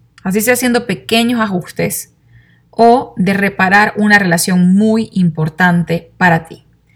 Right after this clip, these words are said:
Para más información, busca el taller de Luna Nueva y también está el horóscopo extendido de la semana, el horóscopo del amor de la semana.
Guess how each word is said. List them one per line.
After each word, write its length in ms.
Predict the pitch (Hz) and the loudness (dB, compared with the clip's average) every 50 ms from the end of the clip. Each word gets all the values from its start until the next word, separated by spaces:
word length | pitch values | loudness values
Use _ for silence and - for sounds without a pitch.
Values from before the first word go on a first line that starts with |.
| _ - - - - _ - | _ -20 -20 -20 -20 _ -2
Para 200 | - 214 220 220 | 2 4 4 4
más 280 | 220 247 285 311 302 247 | 6 4 2 2 0 -2
información, 680 | 262 247 - 233 208 196 190 180 - 240 254 294 285 | -4 0 0 0 0 0 0 -2 0 0 0 0 0
busca 280 | 233 226 - - - 202 | -2 -2 -2 0 0 0
el 80 | 196 | 0
taller 300 | 190 185 180 180 185 180 | 2 0 0 2 0 0
de 120 | 175 170 180 | 2 2 0
Luna 260 | 196 247 311 330 320 | 0 0 0 0 0
Nueva 340 | 302 302 285 277 277 277 277 - | 0 0 0 2 2 0 0 -2
y 80 | 233 | -4
también 320 | - 202 185 196 202 208 214 | -2 0 0 0 0 0 -2
está 400 | 226 - - - 202 196 208 - | -4 -4 -2 2 2 4 4 2
el 120 | - 190 180 | 0 -2 -2
horóscopo 520 | 175 180 180 - - 202 196 - - 185 | 0 -2 -2 -4 -4 -8 -8 -4 -4 -2
extendido 640 | 175 170 - - - 180 165 170 180 262 320 339 330 | -2 -2 -4 -6 -4 -2 0 0 0 2 4 6 6
de 60 | 320 | 6
la 100 | 302 311 | 6 2
semana, 500 | 311 294 269 277 277 277 269 269 269 269 | 0 0 2 4 4 4 6 6 4 4
el 160 | - 220 196 185 | 4 2 0 0
horóscopo 360 | 185 180 - - - - 180 | 0 -2 -2 -4 -4 -2 -2
del 140 | 180 170 170 | 0 2 2
amor 460 | 170 196 214 269 349 403 403 370 359 | 2 2 0 2 4 4 6 6 6
de 80 | 349 320 | 6 4
la 80 | 320 | 4
semana. 580 | 320 311 277 277 277 277 269 269 277 285 277 | 2 2 2 4 4 6 6 6 4 4 2